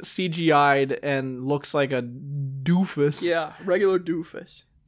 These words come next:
Speaker 1: This is what he sounds like. He goes, "Hey, stay away from my Lucky Charms."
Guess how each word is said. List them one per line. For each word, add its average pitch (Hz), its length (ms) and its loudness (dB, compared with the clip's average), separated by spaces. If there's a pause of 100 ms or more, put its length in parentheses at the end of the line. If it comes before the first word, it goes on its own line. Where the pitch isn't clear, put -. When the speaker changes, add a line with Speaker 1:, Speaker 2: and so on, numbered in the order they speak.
Speaker 1:
This 190 220 4
is 190 100 -2
what 185 140 4
he 147 80 2
sounds 139 380 -4
like. 127 140 -8
He 135 100 -4
goes, 127 440 -4 (380)
"Hey, 208 720 12
stay 240 380 12
away 233 340 12
from 214 220 6
my 190 220 12
Lucky 208 420 10
Charms." 160 1000 10